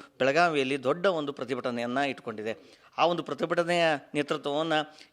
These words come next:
ಈ ಒಂದು ಶ್ರೀರಾಮ ಸೇನೆಯ ಸಂಸ್ಥಾಪಕ ಅಧ್ಯಕ್ಷರಾಗಿರುವಂತಹ ಪ್ರಮೋದ್ ಮುತಾಲಿಕ್ ಅವರು ವಹಿಸಲಿದ್ದಾರೆ. ಬನ್ನಿ, ಅವರು ಈ ಬಗ್ಗೆ ಏನ್ ಹೇಳ್ತಾರೆ, ನಮ್ಮ ಜೊತೆಗಿದ್ದಾರೆ.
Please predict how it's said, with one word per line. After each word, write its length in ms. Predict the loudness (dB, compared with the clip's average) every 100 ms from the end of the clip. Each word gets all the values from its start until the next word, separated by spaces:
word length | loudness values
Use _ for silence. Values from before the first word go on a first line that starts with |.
| -6
ಈ 80 |
ಒಂದು 180 | -4 -2
ಶ್ರೀರಾಮ 320 | -4 -2 -2
ಸೇನೆಯ 360 | 0 -2 -2 -2
ಸಂಸ್ಥಾಪಕ 460 | -4 -4 -6 -4 -4
ಅಧ್ಯಕ್ಷರಾಗಿರುವಂತಹ 760 | -4 -2 -2 0 -2 -6 -8
ಪ್ರಮೋದ್ 380 | -6 -6 -4 -4
ಮುತಾಲಿಕ್ 420 | -4 0 0 0
ಅವರು 160 | -2 2
ವಹಿಸಲಿದ್ದಾರೆ. 460 | 0 0 -2 2 8
ಬನ್ನಿ, 240 | 8 10
ಅವರು 320 | 10 10 6 0 -20 -10 0
ಈ 80 | 6
ಬಗ್ಗೆ 240 | 6 6
ಏನ್ 120 | 4
ಹೇಳ್ತಾರೆ, 320 | 4 4 4
ನಮ್ಮ 160 | 6 4
ಜೊತೆಗಿದ್ದಾರೆ. 400 | 2 0 4 2